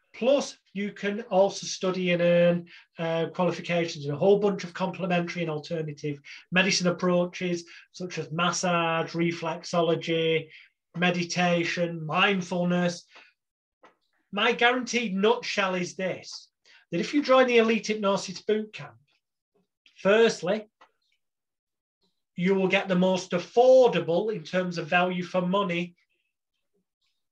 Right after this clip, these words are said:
package of stuff in the entire world, because as well as learning these things, there's everything you ever need to know about marketing, advertising, publicity, and promotion. You even get, um,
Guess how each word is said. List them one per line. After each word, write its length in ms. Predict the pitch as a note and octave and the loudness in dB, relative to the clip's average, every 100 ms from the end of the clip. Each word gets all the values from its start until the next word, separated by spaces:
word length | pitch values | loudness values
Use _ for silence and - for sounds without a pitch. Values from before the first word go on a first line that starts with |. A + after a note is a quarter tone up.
| _ _ | _ _
package 440 | F#3+ G#3+ - F#3+ F3+ | 0 0 2 0 0
of 100 | - | -2
stuff 480 | - F#3 E3+ E3+ - | 0 4 4 4 -6
in 100 | E3 | -8
the 120 | E3+ | -6
entire 360 | D#3 F#3+ F3+ E3 | -4 0 2 2
world, 340 | E3+ E3 D3 | 4 4 2
because 260 | D3 C#3+ D3+ | -4 -8 -6
as 40 | |
well 180 | C#3+ A#3 A#3+ | 2 4 6
as 100 | A3 | 6
learning 320 | A#3 A3 G#3+ | 4 4 0
these 220 | G#3+ F3+ | -2 -2
things, 260 | G#3 G3+ F3+ - - | -4 -4 -6 -16 -12
there's 140 | - | -4
everything 400 | F#3 F3 F#3+ G3 | -2 -2 -4 -2
you 100 | F3+ | 0
ever 160 | F3+ F3 | 0 0
need 220 | E3+ E3+ | -2 -4
to 100 | E3+ | -6
know 140 | D#3+ D#3+ | -4 -4
about 320 | D#3+ D#3+ F3 | -4 -6 -4
marketing, 580 | E3+ E3+ E3+ - D#3+ D#3 | -2 -2 -4 -10 -8 -6
advertising, 640 | D3 D3+ C#3+ D3 C#3+ C#3+ | -8 -10 -8 -6 -6 -8
publicity, 520 | D3 C#3 C#3+ - C#3 | -10 -10 -10 -12 -14
and 100 | C3 | -16
promotion. 480 | C3+ B2+ A#2+ B2 - _ - - - | -18 -20 -20 -20 -20 _ -20 -18 -2
You 140 | F#3 | 4
even 260 | A3 A3 A3+ | 4 4 4
get, 340 | G3 F#3+ F#3 - - _ | 4 4 2 -4 -20 _
um, 720 | F3 E3+ E3+ E3+ E3+ F3 F3 | -2 0 0 -2 -6 -8 -10